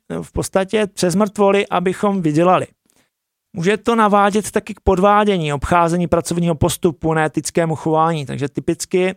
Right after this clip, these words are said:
mm, typicky lidé, kteří jsou silně motivováni, motivováni penězmi, tak tam hrozí právě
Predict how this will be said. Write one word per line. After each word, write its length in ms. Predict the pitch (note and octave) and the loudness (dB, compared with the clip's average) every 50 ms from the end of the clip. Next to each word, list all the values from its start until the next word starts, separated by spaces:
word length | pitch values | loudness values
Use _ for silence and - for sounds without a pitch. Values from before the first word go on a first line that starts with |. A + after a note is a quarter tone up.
| - | -10
mm, 600 | - E3 D#3+ D#3 D#3 D#3 D3 C3+ - - - C3 B2 _ _ | -18 -18 -16 -16 -16 -16 -18 -20 -20 -20 -20 -20 -20 _ _
typicky 460 | C#3+ B2+ - C#3 - - - - C#3 | -14 -8 -8 -10 -10 -8 -8 -6 -4
lidé, 320 | C#3 D3+ E3 F#3 F#3 F#3 | -4 -2 0 0 0 0
kteří 300 | F#3 - _ F3 E3+ F3 | -2 -4 _ -4 -4 -4
jsou 160 | - - F#3+ | -4 -4 -4
silně 380 | - - - - A3+ A3+ A#3 G3 | -4 -4 -2 -2 -2 0 0 -2
motivováni, 560 | D#3+ D3+ C#3+ - E3 D#3+ D#3+ E3+ F3 F3 D3+ C3 _ _ _ | -4 -4 -4 -2 -2 0 0 0 0 -2 -4 -6 _ _ _
motivováni 640 | E3 D#3 D3+ C#3 D#3+ D3+ - F3+ F3 F3+ F#3 F3+ D3+ | -10 -10 -6 -6 -6 -6 -4 -2 -2 0 0 -2 -2
penězmi, 520 | - - D#3 G3 A#3+ A#3 F#3 D3+ C3 B2+ - _ - - _ _ | -2 -2 -2 0 0 -2 -2 -4 -6 -8 -10 _ -20 -20 _ _
tak 160 | _ G3 G3 - | _ -16 -12 -4
tam 180 | - B3 A#3+ | -4 -2 0
hrozí 580 | A3 E3 E3+ F3+ G#3 A#3 B3+ G#3 F#3 F#3+ F3+ F3+ | 2 2 2 4 4 2 2 0 0 -2 -2 -2
právě 560 | F3+ - E3 D#3 D#3 D#3 E3 E3 E3 E3+ E3 | -2 0 0 2 2 2 2 2 0 0 -2